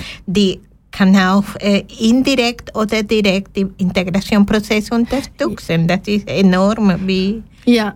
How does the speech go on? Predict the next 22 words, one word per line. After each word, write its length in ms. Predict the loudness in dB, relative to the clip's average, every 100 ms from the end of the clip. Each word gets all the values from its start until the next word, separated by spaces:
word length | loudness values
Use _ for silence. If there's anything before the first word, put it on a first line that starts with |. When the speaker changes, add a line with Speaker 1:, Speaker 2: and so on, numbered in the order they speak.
| -4
Speaker 2:
beschleunigen. 1300 | 0 0 2 0 2 2 2 2 0 0 -2 -2
Da 100 | 0
Speaker 1:
Ja. 100 | 2 2
Speaker 2:
hat 120 | 2
man 200 | 2 2
wie 140 | 2
andere 560 | 2 2 2 2 0 -2 -6 -4
Kanäle 520 | 0 2 2 2 0 -2 -2 -2
auch. 260 | -2 -2 -6 -16 _ -20 _
Plötzlich, 840 | 0 0 0 -2 0 0 -4 -12 -6
Speaker 1:
Ja. 100 | 2
Speaker 2:
die 240 | 4 4
Leute 420 | 4 2 0 -2 -2
kommunizieren 800 | 2 4 4 2 2 2 2
anderes. 680 | 2 2 2 0 -2 -4 -10 -18 -12
Speaker 1:
Ja. 80 | -2
Speaker 2:
Und 160 | 0 2
dann 80 | 2
muss 240 | 2 0
man 220 | 0 2
auch, 380 | 2 2 2 0
ähm, 720 | 0 0 0 -2 -6 -10 -12